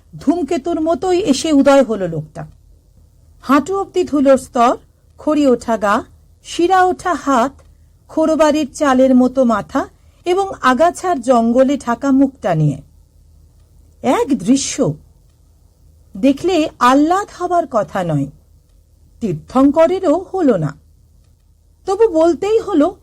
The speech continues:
এই যে। তা ধূমকেতুরও উদয় অস্তের একটা নিয়ম থাকে, এরও আছে। উদয়ক্ষণ প্রতিটি রবিবারের সকাল, আর অস্তক্ষণ ছুটির সকালের বারোটা বাজিয়ে দিয়ে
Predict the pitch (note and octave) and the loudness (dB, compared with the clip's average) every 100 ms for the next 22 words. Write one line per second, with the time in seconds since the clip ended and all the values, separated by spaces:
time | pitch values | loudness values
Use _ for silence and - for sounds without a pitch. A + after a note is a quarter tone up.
0 | _ G4+ F4 E3 D#3 - - _ _ _ | _ -2 0 0 -4 -8 -18 _ _ _
1 | _ _ _ _ _ _ _ _ _ _ | _ _ _ _ _ _ _ _ _ _
2 | - E4+ F4 F4 C#4 C4+ F4 C4 F#4 F#4+ | 2 4 4 0 2 2 -2 -6 -6 -4
3 | F4 C#4+ C#4+ D#4 D#4+ D#4 - C4+ C#4+ C4 | -2 0 2 4 2 0 -4 -2 -2 -4
4 | A3+ D4 C#4+ E4+ D4+ G3+ D3+ D#3 - - | -6 -2 -2 0 -2 -2 -4 -8 -8 -18
5 | - _ _ _ _ _ _ _ _ _ | -20 _ _ _ _ _ _ _ _ _
6 | F#4 A#4+ G#4 A3+ D#3+ D#3 - _ _ _ | 2 4 4 2 0 -10 -12 _ _ _
7 | _ _ _ - A3 A3+ C#4+ - F4 C4 | _ _ _ -8 0 2 2 0 0 2
8 | C#4+ C#4+ C#4+ D#4+ D#4+ C#4 C4 C#4 C#4+ C#4+ | 2 0 -4 -4 -4 0 0 2 2 0
9 | C4+ C#4 B3+ C#4 - A4 - _ _ _ | 0 -2 -2 0 -2 -2 -8 _ _ _
10 | _ _ B3+ C#4 A#3 A3+ - F#4+ F#4+ - | _ _ 0 0 -2 -4 -6 -12 -14 -4
11 | A#3+ G#3+ C4+ - _ - - C#4 D#4 F#4+ | -2 -2 -4 -10 _ -10 -4 -4 -2 -6
12 | - D#4+ - D4 D4+ A3 A#3 A#3 C4 C4+ | -2 -4 -2 0 0 0 2 2 2 0
13 | D#4 C#4+ C4+ A#3+ A#3 F#3 F3 F#3 | -2 0 0 0 -2 -2 -4 -4